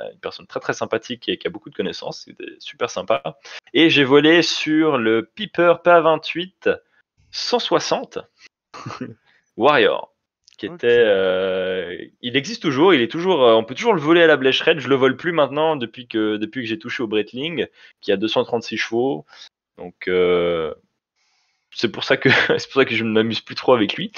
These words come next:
Speaker 2: Ouais.
Speaker 1: Mais,
Speaker 2: <coughs>
Speaker 1: je suis resté sur celui-ci, j'ai passé mon examen sur, euh, celui-là. D'ailleurs, euh, l'immatriculation, c'est, euh, le Hotel Bravo Papa November Lima, pour ceux qui veulent voir à quoi il ressemble. Il est blanc avec une petite ligne bleue.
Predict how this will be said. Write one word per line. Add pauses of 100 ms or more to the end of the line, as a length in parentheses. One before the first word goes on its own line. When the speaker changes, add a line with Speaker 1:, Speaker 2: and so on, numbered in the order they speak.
Speaker 2:
Ouais. (280)
Speaker 1:
Mais,
Speaker 2:
<coughs>
Speaker 1:
je
suis
resté
sur
celui-ci,
j'ai
passé
mon
examen
sur,
euh,
celui-là.
D'ailleurs,
euh,
l'immatriculation,
c'est,
euh, (540)
le (320)
Hotel
Bravo (140)
Papa
November
Lima,
pour
ceux
qui
veulent
voir
à
quoi
il
ressemble. (300)
Il
est
blanc
avec
une
petite
ligne
bleue.